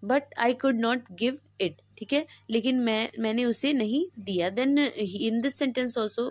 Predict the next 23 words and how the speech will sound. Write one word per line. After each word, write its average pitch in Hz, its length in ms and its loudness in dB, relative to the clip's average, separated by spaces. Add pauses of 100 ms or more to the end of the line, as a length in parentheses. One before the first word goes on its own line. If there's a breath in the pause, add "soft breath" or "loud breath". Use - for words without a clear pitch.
ये 202 180 -2
बताया 220 300 -4
जा 208 120 -2
रहा 208 100 -2
है 226 60 -2
कि - 120 -20
पास्ट 220 300 -4
टेंस 233 200 -4
की 247 120 -6
बात 220 200 -2
बताई 202 240 -4
जा 190 100 -2
रही 202 80 2
है 220 80 -2
कि 240 100 -2
मैं 220 240 -2
उस - 240 -6
एग्जाम 185 340 -8
को 240 140 -2
क्रैक 233 320 -2 (400 soft breath)
कर 294 140 4
सकता 202 360 -2
था। 160 180 -12